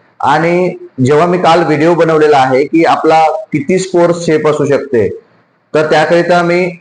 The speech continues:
डिस्क्रिप्शन बॉक्समध्ये एक लिंक दिलेली आहे, Google फॉर्म दिलेला आहे, त्या Google फॉर्म भरून आपल्याला ते समजणार आहे. पण नेमकं आता दोन लाख अकरा हजार विद्यार्थ्यांनी ही जी परीक्षा दिली,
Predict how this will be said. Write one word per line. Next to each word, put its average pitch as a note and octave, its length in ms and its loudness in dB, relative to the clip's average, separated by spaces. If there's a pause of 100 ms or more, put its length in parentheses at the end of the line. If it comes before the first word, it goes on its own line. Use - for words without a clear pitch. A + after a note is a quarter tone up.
डिस्क्रिप्शन D3+ 520 -2
बॉक्समध्ये E3 440 0
एक F3 140 -4
लिंक D#3 280 0
दिलेली D#3 280 2
आहे, C#3 220 2
Google C3+ 340 0
फॉर्म D3 180 0
दिलेला C#3 280 2
आहे, C#3 180 0
त्या C#3 180 -4
Google B2+ 300 0
फॉर्म D#3 180 0
भरून D3 220 2
आपल्याला C#3 300 0
ते C#3+ 120 -2
समजणार B2 480 0
आहे. G#2+ 180 0 (880)
पण F#3+ 260 0 (360)
नेमकं E3 360 0
आता G3 320 2
दोन F3 320 0
लाख - 720 -2
अकरा D3+ 260 0
हजार F3+ 260 2
विद्यार्थ्यांनी F3+ 560 0
ही E3+ 140 0
जी D#3+ 100 0
परीक्षा D#3+ 360 0
दिली, A#2 320 0